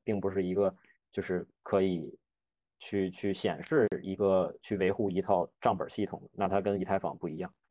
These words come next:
就是你的账户里面有多少余额，那都是，那就一直是多少余额。但是比特币上你多少余额，它是要，它是要关心你到底是从哪儿来的，然后你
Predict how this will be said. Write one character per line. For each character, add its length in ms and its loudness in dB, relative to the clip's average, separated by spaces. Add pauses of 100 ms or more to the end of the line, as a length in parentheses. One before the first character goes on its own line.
(120)
就 80 -6
是 100 -2
你 160 -2
的 120 -2
账 180 2
户 120 2
里 60 0
面 140 0
有 80 -2
多 160 -2
少 120 2
余 140 -2
额， 220 -2
那 160 -2
都 160 -4
是， 200 -8 (420)
那 100 -4
就 100 -2
一 120 0
直 140 -4
是 80 -6
多 160 -4
少 100 -4
余 100 -8
额。 160 -10
但 100 0
是 40 -2
比 120 -4
特 100 -4
币 160 0
上 200 -4 (140)
你 180 -8
多 200 -4
少 100 2
余 120 -2
额， 180 0
它 140 -4
是 120 -4
要， 200 0 (100)
它 120 -6
是 60 -4
要 80 0
关 180 -2
心 180 -2
你 120 -4
到 160 -4
底 120 -10
是 80 -18
从 140 -6
哪 80 0
儿 60 0
来 200 -2
的， 80 2
然 100 -2
后 120 -2
你 240 -10